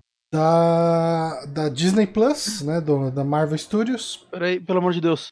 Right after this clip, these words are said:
Speaker 1: Que que houve?
Speaker 2: Pelo amor de Deus, eu esqueci de ligar o carregador e apagou tudo aqui. Eu acho que a bateria tá no, no talo.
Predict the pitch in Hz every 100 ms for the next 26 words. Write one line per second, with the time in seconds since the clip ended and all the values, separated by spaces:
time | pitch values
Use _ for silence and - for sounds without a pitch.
0 | - 175 208 175 180 180 175 175 165 202
1 | 156 160 170 165 165 170 165 160 151 160
2 | 160 160 165 170 - 151 143 151 147 -
3 | 165 147 151 160 147 156 - 160 165 165
4 | - 170 - 175 190 202